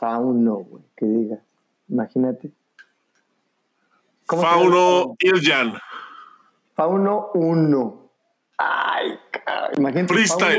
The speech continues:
Speaker 1: Fauno uno.
Speaker 2: freestyle.
Speaker 1: Freestyle, Fauno uno, y empiezas. ¿Qué, qué sería tu primer movimiento? Así para abrir con,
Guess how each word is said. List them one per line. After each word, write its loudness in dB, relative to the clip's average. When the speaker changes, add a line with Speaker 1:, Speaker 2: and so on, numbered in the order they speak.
Speaker 1:
Fauno -12
uno. -2
Speaker 2:
freestyle. 0
Speaker 1:
Freestyle, 2
Fauno 0
uno, 0
y 2
empiezas. 0
¿Qué, 0
qué 2
sería 2
tu -4
primer 0
movimiento? 0
Así -4
para 0
abrir 0
con, -2